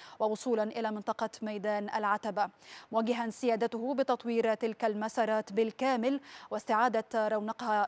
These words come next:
كمصدر جذب سياحي وترفيهي وثقافي، وذلك بالإضافة إلى بدء التطوير الحضري لحديقة الأزبكية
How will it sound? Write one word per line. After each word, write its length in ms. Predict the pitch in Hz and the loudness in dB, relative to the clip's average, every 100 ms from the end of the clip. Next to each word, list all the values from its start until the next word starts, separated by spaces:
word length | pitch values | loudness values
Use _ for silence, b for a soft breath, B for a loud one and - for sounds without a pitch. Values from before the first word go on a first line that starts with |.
| - | 0
كمصدر 540 | 240 262 226 214 202 208 | 0 0 0 -2 -4 -6
جذب 400 | 202 226 208 202 - | -2 -2 -2 -4 -4
سياحي 600 | - 226 214 208 247 262 | -4 -2 -2 -2 0 0
وترفيهي 760 | 262 226 233 208 233 214 240 240 | 2 2 0 -4 -6 -2 0 0
وثقافي، 760 | 220 247 - - 226 - 240 196 - B B B | 0 0 -2 0 0 0 -4 -4 -10 B B B
وذلك 340 | 254 269 262 262 | 6 8 8 6
بالإضافة 540 | 233 262 254 311 320 277 | 6 6 6 4 4 2
إلى 280 | 269 262 | 2 4
بدء 220 | 240 233 226 | 4 2 0
التطوير 440 | 233 220 247 226 | -2 -2 0 0
الحضري 640 | 214 - 233 214 208 277 | 0 0 2 2 0 -2
لحديقة 560 | 262 240 220 220 - 220 220 | -2 -2 -2 -2 -2 -2 -2
الأزبكية 800 | 202 220 196 214 233 214 220 | -4 -4 -4 -6 -4 -2 0